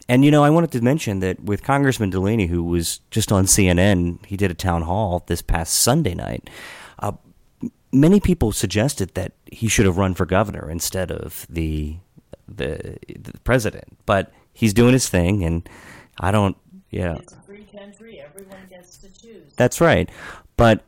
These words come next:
Speaker 1: having that you ran now on an open seat, you also ran against someone who had access to extraordinary wealth.
Speaker 2: Right.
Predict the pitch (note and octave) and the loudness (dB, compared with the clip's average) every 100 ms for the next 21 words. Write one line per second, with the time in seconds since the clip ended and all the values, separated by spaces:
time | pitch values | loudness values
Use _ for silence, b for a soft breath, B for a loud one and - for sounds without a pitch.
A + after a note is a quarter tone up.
0 | - B2+ C#3 C3+ G#2+ G2+ G2 F#2+ G#2+ G2+ | -4 0 4 4 4 2 0 0 0 2
1 | G#2 G2 G2 F#2+ F#2+ F#2+ - F#2+ F2+ F2+ | 2 2 2 2 4 2 2 -2 0 0
2 | G#2 F2 - - F2+ F2 - b b b | 2 0 0 0 0 0 -8 b b b
3 | A#2+ C3+ D3+ D#3 G#2+ G2+ G2 F2+ F2+ F2 | 2 4 4 2 2 0 0 -2 -2 -4
4 | - F#2 E2+ D#2+ D#2+ F2+ F2 F2 - - | -6 -6 -4 -4 -6 -6 -4 -6 -10 -20
5 | - - F#2 F2 F2+ - F2+ - F#2 - | -18 -8 -4 -4 -4 -4 -4 -4 -6 -6
6 | - F#2 E2+ D#2+ D#2 F2+ G2+ - - - | -2 -2 -2 -4 -4 -2 -4 -6 -12 -20
7 | - - - - | -20 -20 -20 -20